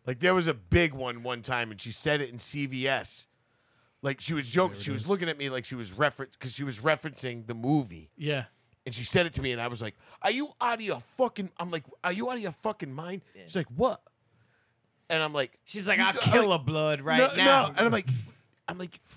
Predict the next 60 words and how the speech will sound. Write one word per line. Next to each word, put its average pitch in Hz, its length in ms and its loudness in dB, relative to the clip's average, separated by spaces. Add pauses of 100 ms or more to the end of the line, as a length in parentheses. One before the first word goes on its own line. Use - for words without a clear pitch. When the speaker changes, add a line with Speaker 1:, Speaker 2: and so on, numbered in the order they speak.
Speaker 1:
"Shut - 220 -8
the 311 80 -10
fuck - 380 -12
up." 311 200 -6 (220)
Speaker 3:
What'd 202 180 4
she 214 100 0
say? 190 360 0 (300)
Speaker 1:
I, 170 200 4
I 147 200 -6
don't 160 100 -8
wanna 107 180 -8
say, - 260 -10
I - 20 -10
Speaker 3:
Say 240 320 6
Speaker 1:
can't 190 140 4
Speaker 3:
it. 160 60 -2
Come 247 120 6
Speaker 1:
say 240 40 8
Speaker 3:
on. 185 100 6
Speaker 1:
it. 95 60 -8 (320)
No. 196 140 2
Speaker 3:
You 294 220 4
edit 240 260 6
this. 226 260 0
Speaker 1:
Well, 220 160 6
Speaker 3:
Just, 240 200 -2
Speaker 1:
well, 214 180 8
Speaker 3:
I, 240 160 2
I 269 120 2
Speaker 1:
to, 294 60 4
Speaker 3:
don't 302 160 2
know 320 120 2
Speaker 1:
no, 247 160 6
Speaker 3:
the 190 60 -2
Speaker 1:
to, 381 60 -4
Speaker 3:
story. 240 280 2
Speaker 1:
to 127 80 -2
be 214 120 2
honest 220 280 4
with 175 100 -4
you, 147 220 -4 (240)
I 180 100 4
can 202 100 -2
say 226 140 0
it 196 140 0
because 143 320 -4 (480)
it's 170 240 -2 (160)
actually 175 340 2
part 170 360 4
of 139 100 -4
a 139 80 -8
movie 131 560 -2 (720)
with, 143 160 4
Speaker 3:
All 185 40 6
right. 156 140 0
Speaker 1:
with, 143 340 -2
um, 101 360 0
Speaker 3:
What 185 180 6
Speaker 4:
Then - 40 4
it's - 60 4